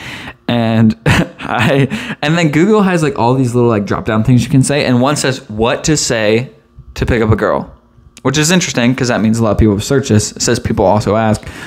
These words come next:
which I can't get mad at because, you know, I've been there, and I still am there sometimes, you know, just trying to educate myself and see, you know, learn more about the female brain, 'cause they're just psycho and, you know, they got their own way of thinking, you know?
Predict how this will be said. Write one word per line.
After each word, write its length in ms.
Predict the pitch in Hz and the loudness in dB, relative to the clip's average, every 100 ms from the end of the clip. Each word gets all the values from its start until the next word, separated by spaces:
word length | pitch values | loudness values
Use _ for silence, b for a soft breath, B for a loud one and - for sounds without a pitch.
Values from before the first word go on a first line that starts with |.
| B - | B -4
which 160 | 147 | -2
I 80 | 160 | 0
can't 180 | 147 113 | 0 0
get 80 | 73 | 0
mad 220 | 92 98 | 0 0
at 200 | 127 - | -2 -4
because, 320 | - 95 95 | -2 0 0
you 80 | 92 | 2
know, 280 | 95 123 123 - _ _ _ _ - - | 2 0 -2 -10 _ _ _ _ -18 -4
I've 140 | 123 127 | 0 2
been 200 | 135 131 | 2 2
there, 360 | 127 156 160 107 | 2 0 -2 -4
and 80 | |
I 100 | 110 | -2
still 300 | 139 233 349 - - | -2 0 -2 -4 -6
am 240 | 165 254 | -4 -2
there 140 | 165 117 | -2 0
sometimes, 480 | 110 107 92 104 | -2 -2 0 2
you 60 | 110 | 4
know, 140 | 123 | 4
just 160 | 151 - | 2 -2
trying 160 | 131 135 | 0 0
to 60 | |
educate 280 | 147 - 143 | 0 -2 0
myself 360 | 117 - 123 139 | 0 0 0 2
and 100 | 139 | 0
see, 300 | 151 135 - B B B - | 2 2 0 B B B 0
you 100 | 131 | 2
know, 160 | 139 | 4
learn 240 | 135 131 156 | 4 4 4
more 120 | 151 | 2
about 180 | 151 151 | 2 -2
the 60 | |
female 260 | - 156 143 | -2 0 0
brain, 340 | 127 151 151 | 0 0 0
'cause 300 | 123 107 - - | 0 -2 -4 -8
they're 160 | 113 127 | -4 -2
just 200 | 143 - | -2 -4
psycho 460 | 117 143 135 139 | -4 -2 0 2
and, 240 | 131 117 120 B B B B - | 4 2 0 B B B B -2
you 120 | - | 2
know, 300 | 120 135 123 | 4 4 2
they 100 | 117 | 0
got 160 | 127 123 | 0 -2
their 120 | 80 | 0
own 160 | 120 | 2
way 140 | 120 120 | 4 2
of 140 | 117 | 0
thinking, 340 | 139 147 - 98 | -2 0 -2 -2
you 80 | |
know? 180 | 98 117 | -4 -6